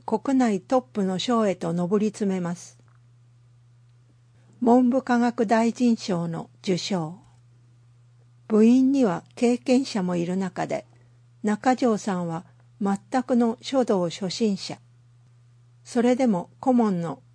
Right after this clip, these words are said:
石原弘子先生を信じて練習に励みました。受賞までの道のりについて、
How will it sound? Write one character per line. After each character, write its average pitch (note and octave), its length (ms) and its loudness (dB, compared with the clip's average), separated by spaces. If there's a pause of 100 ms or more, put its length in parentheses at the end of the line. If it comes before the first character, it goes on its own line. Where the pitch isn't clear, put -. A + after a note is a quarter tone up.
石 G#3+ 280 -2
原 B3 280 4
弘 C4+ 320 -2
子 G#3 100 0
先 G3+ 260 -2
生 G3+ 240 0
を F3+ 100 -2
信 A3+ 300 -2
じ F#3+ 140 -6
て - 240 -8 (360)
練 A3+ 240 4
習 B3 240 -2
に A#3 140 2
励 A3+ 320 0
み A3+ 120 2
ま G#3+ 140 -2
し - 100 -18
た。 - 200 -12 (1400)
受 G#3+ 140 0
賞 C4+ 280 0
ま C#4 160 0
で A#3 120 2
の E3+ 160 -2
道 F3 100 -2 (160)
の G#3 120 2
り G3+ 120 0
に G3 160 -2
つ - 120 -6
い F#3 100 -2
て、 - 260 -6